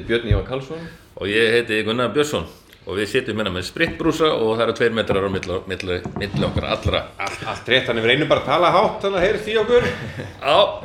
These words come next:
Speaker 2: gerum okkar besta.
Speaker 3: Já, en tilefnið er, já,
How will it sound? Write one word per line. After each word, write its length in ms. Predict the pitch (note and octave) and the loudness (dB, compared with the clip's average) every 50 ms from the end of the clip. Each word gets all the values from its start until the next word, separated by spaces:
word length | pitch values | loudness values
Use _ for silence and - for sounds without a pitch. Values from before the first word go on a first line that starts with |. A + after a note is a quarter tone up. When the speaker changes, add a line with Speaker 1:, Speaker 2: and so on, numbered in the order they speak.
| - - - - - - - D3+ C3+ - | -14 -16 -16 -18 -16 -14 -14 -14 -10 -4
Speaker 2:
gerum 240 | - - C#3+ E3 F3+ | 0 0 2 4 4
okkar 100 | F#3+ F#3+ | 4 4
besta. 240 | G#3 G#3 G#3+ G#3+ G#3+ G#3+ G#3+ F3 D#3+ - - - - - - - - - - _ | 4 4 6 6 6 6 4 0 -10 -12 -16 -20 -20 -20 -20 -20 -20 -20 -16 _
Speaker 3:
Já, 100 | - G2 | -4 0
en 220 | A2+ B2+ C#3 C3 - | 2 2 2 2 0
tilefnið 380 | D3+ D#3+ F3+ E3+ D#3 D#3 D#3 D3+ | 0 2 2 2 2 2 4 4
er, 140 | D3 C#3 C#3 - - - - - - _ - - - - - - _ _ - - - - - - - B2+ | 2 2 -2 -8 -12 -16 -18 -20 -20 _ -20 -20 -20 -20 -20 -20 _ _ -20 -20 -20 -20 -16 -6 -2 2
já, 140 | B2 C#3 | 4 4